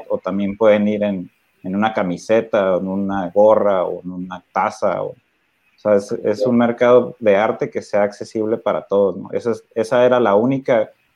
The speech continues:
podamos decir, como temática o condición, y ya cada quien se encarga de, pues, de ponerlo como quiera, ¿no? Igual si nada más son las piezas de arte así, de manera clásica, pues también,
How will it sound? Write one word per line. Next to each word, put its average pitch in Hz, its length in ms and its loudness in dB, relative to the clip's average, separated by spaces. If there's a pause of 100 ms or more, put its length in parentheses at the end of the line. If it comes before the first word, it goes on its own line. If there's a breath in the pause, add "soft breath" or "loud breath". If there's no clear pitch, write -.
(160)
podamos 110 340 4
decir, 117 180 -4
como 113 240 0
temática 104 580 -2
o 98 80 -2
condición, 95 560 -6 (640)
y 101 120 -4
ya 101 180 2
cada 110 260 2
quien 110 200 -4
se 117 100 -6
encarga 107 420 2
de, 92 240 0 (880)
pues, 92 240 -2
de 90 80 -2
ponerlo 98 480 -2
como 90 240 -6
quiera, 117 300 2
¿no? 123 320 -4
Igual 117 320 0
si 139 160 -2
nada 131 220 2
más 135 180 0
son 139 100 0
las 131 160 -2
piezas 135 340 -2
de 120 80 2
arte 117 280 0
así, 160 360 -6
de 117 100 -6
manera 107 420 -2
clásica, - 400 -4
pues - 220 -8
también, 113 440 -2